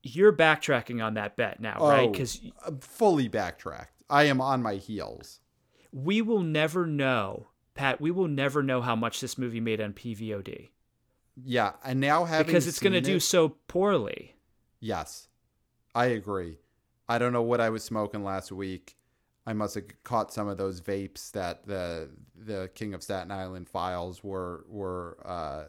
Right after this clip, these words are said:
Speaker 2: loaded onto. This, this is a movie that you will never hear numbers about it. There will not be a boastful press release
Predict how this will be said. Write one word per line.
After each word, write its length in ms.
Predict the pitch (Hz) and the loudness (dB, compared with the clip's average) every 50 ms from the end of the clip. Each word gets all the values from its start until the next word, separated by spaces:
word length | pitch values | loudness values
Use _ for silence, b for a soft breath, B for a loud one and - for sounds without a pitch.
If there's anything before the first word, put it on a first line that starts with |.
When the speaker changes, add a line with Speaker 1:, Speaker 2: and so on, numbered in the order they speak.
| - _ | -18 _
Speaker 2:
loaded 380 | - 117 110 104 101 95 101 95 | -10 -6 -4 -4 -4 -4 -4 -6
onto. 600 | 90 80 87 90 82 - 92 87 82 80 78 78 - _ _ _ _ _ _ _ _ _ _ _ _ _ _ _ _ _ _ _ _ _ - 180 175 175 185 | -6 -6 -6 -8 -10 -10 -10 -8 -8 -8 -10 -12 -16 _ _ _ _ _ _ _ _ _ _ _ _ _ _ _ _ _ _ _ _ _ -20 -20 -18 -14 -12
This, 420 | 156 127 123 120 135 139 135 - | -10 -10 -4 0 0 0 0 -2
this 280 | 117 113 123 139 135 - | -8 -2 -2 -2 0 -2
is 120 | 123 120 | -4 -4
a 40 | 127 | -2
movie 440 | 117 113 110 107 104 98 107 104 101 | -2 -2 -2 -4 -4 -4 -6 -6 -4
that 380 | 92 101 98 95 95 95 - 135 | -4 -4 -4 -4 -4 -6 -6 -6
you 100 | 120 120 | -6 -4
will 140 | 120 120 120 | -2 -2 0
never 320 | 113 113 113 110 117 117 | 0 0 0 0 -2 -4
hear 600 | 110 104 - 117 107 98 98 92 82 78 76 73 - _ _ _ _ _ _ _ _ _ _ | -6 -6 -6 -6 -4 -4 -4 -4 -4 -6 -8 -10 -14 _ _ _ _ _ _ _ _ _ _
numbers 480 | - 117 107 101 98 98 90 90 87 85 | -8 -4 -4 -4 -4 -4 -6 -6 -8 -8
about 300 | 95 - 90 80 73 78 | -10 -8 -8 -6 -6 -8
it. 80 | 80 - | -6 -2
There 140 | 120 123 | 0 2
will 160 | 127 123 120 117 | 2 2 0 0
not 320 | 117 120 123 123 135 123 | 0 -2 -2 -2 -4 -8
be 180 | 117 117 113 107 | -6 -4 -2 -2
a 120 | 104 104 | -2 -4
boastful 540 | 95 90 110 107 107 110 - - - 107 101 | -4 -4 -4 -4 -4 -4 -6 -8 -6 -6 -6
press 400 | - - - 113 104 95 - - | -6 -6 -4 -4 -4 -4 -6 -8
release 540 | 107 101 90 90 82 78 78 - - - | -8 -8 -8 -8 -10 -10 -12 -12 -16 -20